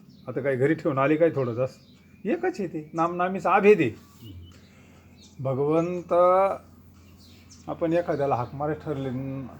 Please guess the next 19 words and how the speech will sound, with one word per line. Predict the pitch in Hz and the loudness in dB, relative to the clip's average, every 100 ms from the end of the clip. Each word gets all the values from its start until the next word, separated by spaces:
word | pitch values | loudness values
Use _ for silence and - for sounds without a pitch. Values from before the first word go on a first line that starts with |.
| - - | -18 -8
त्याला | 147 | -2
जर | 151 147 | 0 0
हाक | 123 135 | -2 -4
मारली | 139 147 | -2 -2
तो | 147 165 | 2 6
येतोय | 185 220 285 | 8 6 4
ना, | 208 120 - - - - - - - - - - - - - - - - - - - - - - - | 2 -2 -10 -18 -20 -20 -18 -18 -18 -18 -16 -16 -16 -16 -14 -12 -10 -10 -12 -14 -12 -12 -12 -12 -6
तसं | 220 254 | -2 0
भगवंताला | 170 160 180 208 208 196 196 | 4 4 4 0 2 4 4
त्या | 196 190 | 2 0
नामस्मरणानं | 190 196 202 - 170 160 160 | 0 0 -4 -2 -4 -2 -4
प्रेमानं | 160 - 185 185 196 202 196 | -6 -4 -4 0 0 2 0
जर | 196 220 | 2 4
हाक | 208 147 156 | 4 0 -2
मारली | 160 165 170 | 0 0 -2
तो | - 226 226 | -4 -4 -2
सुद्धा | 196 165 | 0 4
येईल | 170 180 247 | 4 4 4
ना. | 196 | 2